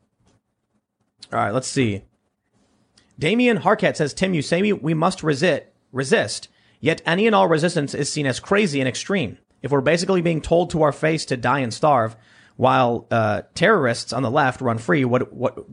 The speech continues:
what do we do? Nonviolent civil disobedience." People hated the riots.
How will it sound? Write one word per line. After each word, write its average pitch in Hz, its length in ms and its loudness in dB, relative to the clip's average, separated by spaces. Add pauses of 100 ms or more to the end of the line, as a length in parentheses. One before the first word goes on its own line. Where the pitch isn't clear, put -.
what 131 140 2
do 127 60 2
we 127 80 0
do? 165 200 2
Nonviolent 127 420 0
civil 143 120 -6
disobedience." 143 560 -8 (460)
People 196 260 2
hated 233 480 0
the 170 80 2
riots. 110 500 -6